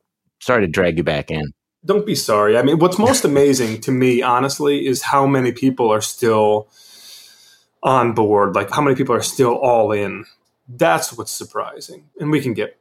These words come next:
Speaker 2: into that more if you'd like, but
Speaker 1: I
Speaker 2: I'm
Speaker 1: do.
Speaker 2: just amazed that there isn't a higher level of fatigue. I mean, there's some fatigue out there for sure, but it's not at the levels that you would expect at this point. And that is genuinely surprising to me.
Speaker 1: It was surprising to me in twenty sixteen,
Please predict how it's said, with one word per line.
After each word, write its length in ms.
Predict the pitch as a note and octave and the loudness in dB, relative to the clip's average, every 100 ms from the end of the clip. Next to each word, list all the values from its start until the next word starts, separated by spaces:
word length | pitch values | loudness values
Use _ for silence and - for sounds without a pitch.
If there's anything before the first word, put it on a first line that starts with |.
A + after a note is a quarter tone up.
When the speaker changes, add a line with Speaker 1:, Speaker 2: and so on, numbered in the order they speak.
| - | -18
Speaker 2:
into 260 | A2+ G#2 | -14 -10
that 180 | G2+ G#2 | -8 -6
more 160 | A2 G2+ | -6 -6
if 80 | |
you'd 120 | G#2+ G2 | -6 -8
like, 240 | F#2+ - | -8 -8
but 180 | A2+ - | -4 0
Speaker 1:
I 60 | |
Speaker 2:
I'm 60 | G2 | 0
Speaker 1:
do. 60 | - | 0
Speaker 2:
just 200 | A2+ A2 | -4 -6
amazed 640 | G2+ G2+ G#2 G2+ F#2+ - | -4 -2 -2 -2 -6 -4
that 180 | A2 G#2+ | -4 -2
there 200 | A2+ - | -4 -2
isn't 380 | B2+ A#2 A2 C3 | -2 -2 -2 -6
a 120 | A2+ | -6
higher 580 | G2 - A#2 A2+ G#2+ G#2 | -4 0 0 2 0 0
level 380 | G#2+ G#2 G#2+ | 0 0 0
of 100 | G2+ | -2
fatigue. 720 | - A2 - A2 G2+ G2+ G#2+ _ | -4 -10 -4 -2 -2 -6 -14 _
I 80 | C#3+ | 0
mean, 160 | C#3 D3 | 2 4
there's 200 | D3+ C#3 | 4 2
some 200 | C#3+ B2+ | 0 0
fatigue 360 | A2 A#2 A2 | -2 -2 -2
out 160 | G#2+ G2+ | -2 -2
there 120 | G#2 | -4
for 160 | - G2+ | -4 -6
sure, 220 | B2 G#2 | -2 -2
but 120 | A2+ | -2
it's 160 | A2+ C#3 | -2 0
not 220 | D3 C#3 | 0 0
at 80 | B2 | -2
the 100 | G#2+ | -4
levels 340 | G#2+ G2+ G2 | -2 -2 -4
that 140 | A2+ A#2+ | -6 -12
you 80 | |
would 100 | A2+ | -18
expect 360 | A2+ - G#2+ - | -16 -14 -14 -14
at 80 | A2 | -16
this 160 | A#2 | -16
point. 260 | - B2 G#2+ | -10 -8 -8
And 140 | B2 | -4
that 180 | A#2 A#2 | -2 -2
is 120 | G#2+ | -4
genuinely 480 | G2+ G#2+ G#2 G2+ G#2+ | -4 -4 -2 -4 -6
surprising 500 | A2+ - B2 A#2+ C3 | -10 -8 -8 -8 -14
to 120 | C3 | -20
me. 160 | - _ _ - | -20 _ _ 0
Speaker 1:
It 80 | |
was 140 | C#3+ C3+ | 0 0
surprising 520 | C3+ - F#3 G#3 D3 | -2 0 2 2 2
to 40 | |
me 260 | G#2+ G#2+ G2 - | 2 2 0 0
in 100 | G#2 | -4
twenty 280 | - A#2 G#2 | 0 0 0
sixteen, 680 | - F#2+ - G2+ D#2+ B1 | -2 -4 -4 -4 -2 -4